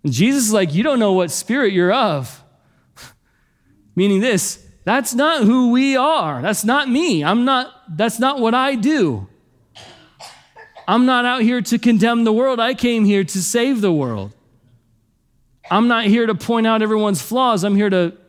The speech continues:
show everyone a new way of love. That's us. That's who we are now. When we see Jesus act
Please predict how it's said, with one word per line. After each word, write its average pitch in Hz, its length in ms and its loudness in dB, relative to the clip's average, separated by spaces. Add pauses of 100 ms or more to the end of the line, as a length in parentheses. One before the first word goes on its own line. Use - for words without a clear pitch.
(320)
show 247 460 -2
everyone 170 480 0
a 165 80 0
new 185 280 2
way 180 280 0
of 165 160 -2
love. 160 540 -2 (1900)
That's 135 260 0
us. 165 360 -2
That's 143 280 -4
who 180 140 0
we 196 240 0
are 151 220 0
now. 107 380 -8 (840)
When 139 160 -2
we 165 140 2
see 220 240 0
Jesus 247 440 0
act 165 300 0